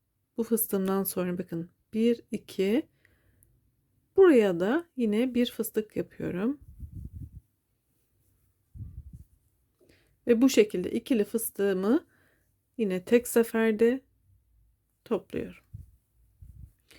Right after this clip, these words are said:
E, kutucuk şeklinde devam edeceğiz. Kutucuklarımızın içi,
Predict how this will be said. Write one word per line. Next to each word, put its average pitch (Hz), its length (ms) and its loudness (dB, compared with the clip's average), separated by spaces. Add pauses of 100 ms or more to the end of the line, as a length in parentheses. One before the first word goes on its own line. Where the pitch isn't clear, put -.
(760)
E, 214 240 2
kutucuk 285 400 4
şeklinde 240 520 6
devam 185 380 2
edeceğiz. 175 560 -2
Kutucuklarımızın 240 880 4
içi, 254 360 0